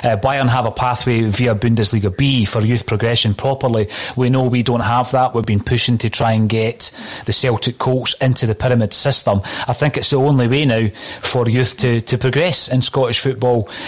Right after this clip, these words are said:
uh, at clubs like Celtic, Rangers, Hibs, Hearts, Aberdeen, uh, Dundee United even, because there will never be a return to the reserve league. There's no going back to that. It was too costly for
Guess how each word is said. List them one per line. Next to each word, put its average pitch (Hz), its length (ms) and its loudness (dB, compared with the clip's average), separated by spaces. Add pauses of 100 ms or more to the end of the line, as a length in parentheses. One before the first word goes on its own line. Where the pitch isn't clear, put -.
(140)
uh, 120 280 2
at 131 160 -2
clubs 131 320 -2
like 139 160 0
Celtic, 135 480 0
Rangers, 127 560 2
Hibs, 123 360 0
Hearts, - 680 -2
Aberdeen, 123 640 2 (340)
uh, 113 300 2 (160)
Dundee 131 240 2
United 131 360 2
even, 127 320 2 (220)
because 131 300 0
there 127 100 2
will 123 100 2
never 131 220 2
be 117 140 0
a 117 80 2
return 110 300 0
to - 120 -2
the 104 60 0
reserve 104 500 0 (260)
league. 123 280 0
There's 110 320 0
no 135 160 4
going 120 260 2
back 123 300 0
to - 140 -2
that. 101 260 0
It 101 120 -2
was 107 140 -2
too 127 160 0
costly 127 420 -2
for 107 240 -2